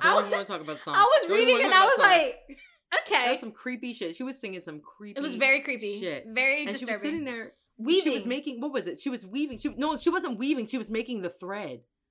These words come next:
Speaker 1: Oh, it was spinning day.
Speaker 2: Yeah,
Speaker 1: Spinning
Speaker 2: it was
Speaker 1: day.
Speaker 2: spinning day. And she
Speaker 1: Yeah.
Speaker 2: was like, "Thank God I didn't come on
Speaker 1: Weaving
Speaker 2: weaving day,
Speaker 1: day.
Speaker 2: 'cause who knows what I would have seen."
Speaker 1: Correct. So then she
Speaker 2: And these, these spindles or whatever, the thread is made of people or
Speaker 1: Well, she,
Speaker 2: fairies
Speaker 1: that,
Speaker 2: or whatever the
Speaker 1: well,
Speaker 2: fuck.
Speaker 1: that's the thing. So Feyre's like, "I don't even," she's like, "I don't know exactly what it's made of, but it's made of somebody.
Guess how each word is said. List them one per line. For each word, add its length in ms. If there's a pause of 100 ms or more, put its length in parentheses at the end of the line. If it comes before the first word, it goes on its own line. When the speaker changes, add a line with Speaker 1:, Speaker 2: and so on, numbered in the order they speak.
(100)
Speaker 1:
Oh, 200
it 100
was 140
spinning 440
day. 380 (180)
Speaker 2:
Yeah, 280
Speaker 1:
Spinning 220
Speaker 2:
it 20
was 80
Speaker 1:
day. 80
Speaker 2:
spinning 240
day. 420
And 100
she 60
Speaker 1:
Yeah. 140
Speaker 2:
was 80
like, 80
"Thank 160
God 180
I 80
didn't 160
come 180
on 200
Speaker 1:
Weaving 260
Speaker 2:
weaving 200
day, 200
Speaker 1:
day. 80
Speaker 2:
'cause 140
who 200
knows 440
what 100
I 60
would 100
have 200
seen." 60
Speaker 1:
Correct. 480 (120)
So 160
then 160
she 140
Speaker 2:
And 80 (160)
these, 420 (280)
these 200
spindles 500
or 60
whatever, 240
the 100
thread 240
is 160
made 260
of 200 (120)
people 600
or 140 (140)
Speaker 1:
Well, 140
she, 80
Speaker 2:
fairies 140
Speaker 1:
that, 220
Speaker 2:
or 40
whatever 300
the 40
Speaker 1:
well, 120
Speaker 2:
fuck. 120
Speaker 1:
that's 160
the 80
thing. 240
So 120
Feyre's 300
like, 120
"I 60
don't 160
even," 240
she's 160
like, 120
"I 100
don't 100
know 100
exactly 560
what 200
it's 120
made 180
of, 180
but 80
it's 100
made 220
of 100
somebody. 720